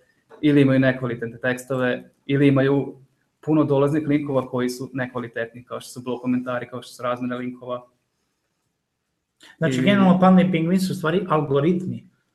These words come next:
Speaker 1: Oni su
Speaker 2: Google-a ili
Speaker 1: algoritmi
Speaker 2: promene
Speaker 1: Google-a.
Speaker 2: u algoritmu Google-a, koji su značajno uticali na uticaj dosadašnjih S E O tehnika, um,
Speaker 1: Tako je.
Speaker 2: i, i samih, samog, uh, same konfiguracije sajta shodno tim tehnikama.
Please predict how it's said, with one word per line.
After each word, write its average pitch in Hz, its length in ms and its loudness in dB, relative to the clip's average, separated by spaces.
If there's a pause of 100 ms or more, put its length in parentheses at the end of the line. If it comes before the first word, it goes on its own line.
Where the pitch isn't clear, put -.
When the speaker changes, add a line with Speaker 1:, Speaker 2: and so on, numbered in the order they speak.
(160)
Speaker 1:
Oni 120 140 0
su 127 60 0
Speaker 2:
Google-a 190 140 6
ili 202 80 0
Speaker 1:
algoritmi 147 300 0
Speaker 2:
promene 165 520 6
Speaker 1:
Google-a. 123 40 -2
Speaker 2:
u 131 160 -2
algoritmu 131 600 -2
Google-a, 117 400 -2 (400)
koji 156 260 0
su 156 400 0
značajno 156 640 2
uticali 143 760 -2 (120)
na 139 340 -4
uticaj 151 520 -4
dosadašnjih 135 840 -4
S - 140 -10
E 123 60 -4
O 120 40 -4
tehnika, 117 580 -10
um, 143 80 -8 (500)
Speaker 1:
Tako 123 400 -4
je. 123 100 -8
Speaker 2:
i, 131 360 -6
i 127 40 -6
samih, 123 640 -8
samog, 123 460 -6
uh, 117 340 -6 (180)
same 143 280 -6
konfiguracije 135 640 -4
sajta 117 420 -8
shodno 107 320 -14
tim 104 240 -18
tehnikama. - 560 -20